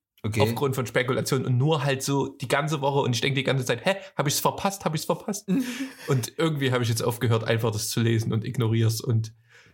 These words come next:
Speaker 2: geh einmal über die Schlagzeilen drüber, ob ich irgendeinen krassen, irgendwas Krasses verpasst hab und dann ist gut mit News, einfach weniger News und ein
Speaker 1: Mhm.
Speaker 2: bisschen weniger Social Media auch. Es ist in dieser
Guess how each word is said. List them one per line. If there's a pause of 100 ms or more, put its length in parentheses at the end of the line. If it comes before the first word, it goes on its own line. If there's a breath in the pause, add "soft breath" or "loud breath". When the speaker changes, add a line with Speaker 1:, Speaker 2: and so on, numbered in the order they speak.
(120)
Speaker 2:
geh
einmal
über
die
Schlagzeilen
drüber,
ob
ich
irgendeinen
krassen,
irgendwas
Krasses
verpasst
hab
und
dann
ist
gut
mit
News,
einfach
weniger
News
und
ein
Speaker 1:
Mhm.
Speaker 2:
bisschen
weniger
Social
Media
auch. (380 loud breath)
Es
ist
in
dieser